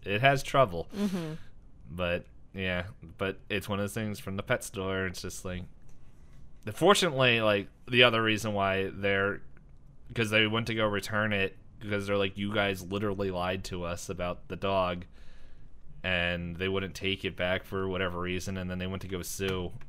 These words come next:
Speaker 1: and they act, they did something, and the judge was like, or whatever the process happened, is like, "No, you guys did wrong to the point where they paid,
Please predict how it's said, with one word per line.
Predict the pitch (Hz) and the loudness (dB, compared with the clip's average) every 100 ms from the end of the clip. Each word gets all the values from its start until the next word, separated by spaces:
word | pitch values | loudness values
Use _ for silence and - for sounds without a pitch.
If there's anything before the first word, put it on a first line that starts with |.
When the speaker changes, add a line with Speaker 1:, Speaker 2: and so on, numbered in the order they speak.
| - - - - | -14 -16 -14 -10
Speaker 1:
and | 92 87 87 | -4 -2 0
they | 90 | 2
act, | 95 101 - - - - - - - - - | 2 2 -2 -12 -10 -8 -8 -10 -14 -18 -6
they | 113 139 | 2 6
did | 208 | 6
something, | - 139 135 127 117 | 6 4 4 4 4
and | 107 107 | 2 4
the | 101 | 4
judge | 92 101 101 | 4 2 2
was | 101 98 | 0 -2
like, | 95 - - - - - - | -4 -4 -12 -16 -16 -14 -2
or | 101 90 92 | 0 2 4
whatever | 107 107 104 | 6 6 4
the | 95 | 0
process | 101 98 - 92 98 | 4 4 4 -4 0
happened, | 92 92 95 92 | 2 2 -2 -6
is | 87 | -4
like, | 92 90 - - | -4 -4 -8 -6
"No, | 107 117 110 | 0 4 4
you | 98 110 | 2 2
guys | 131 123 113 - - 95 | 4 4 0 -6 -8 0
did | 104 | 0
wrong | 95 98 98 95 92 - | 2 4 4 4 0 -2
to | 95 | -2
the | |
point | - 107 101 98 | -2 -2 -4 -2
where | 98 90 90 - - - - - 98 | 0 2 0 -4 -16 -16 -16 -16 -4
they | 92 101 101 98 - - | 4 6 8 6 0 -10
paid, | - 110 110 113 98 | 0 4 4 4 0